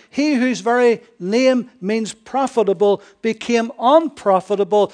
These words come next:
but now, through the grace of God, has become profitable to you and to me. <laughs> It's a wonderful story of redemption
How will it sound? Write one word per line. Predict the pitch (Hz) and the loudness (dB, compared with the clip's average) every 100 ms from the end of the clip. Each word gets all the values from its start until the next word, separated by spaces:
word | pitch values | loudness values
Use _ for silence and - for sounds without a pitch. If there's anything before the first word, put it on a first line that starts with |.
| - | -4
but | - 240 | -2 0
now, | 220 269 302 269 214 214 | 2 4 6 8 6 4
through | 214 - - 262 | 0 -12 -2 0
the | 277 254 | 0 0
grace | 240 247 240 | 2 2 2
of | 240 196 | -4 -2
God, | 185 190 202 - - | 4 4 2 -4 0
has | 214 175 | 0 2
become | 214 214 240 226 - | 0 2 0 -2 -4
profitable | - 277 277 269 240 214 175 180 | -2 2 2 2 2 2 0 -4
to | - 190 | -4 -6
you | 208 240 202 | -4 -2 -2
and | 190 196 196 | -2 -6 -6
to | - | -6
me. | 196 208 208 113 _ - _ _ _ - | -6 -4 -6 -10 _ -20 _ _ _ -20
<laughs> | 135 _ _ _ _ _ _ _ _ _ _ _ _ _ _ _ _ _ _ | -20 _ _ _ _ _ _ _ _ _ _ _ _ _ _ _ _ _ _
It's | - | -14
a | 170 | -8
wonderful | 165 180 160 - | -6 -6 -8 -14
story | 143 - 180 165 151 | -16 -12 -10 -8 -8
of | 135 131 - | -10 -16 -20
redemption | 147 135 143 117 - 120 | -16 -14 -16 -16 -20 -20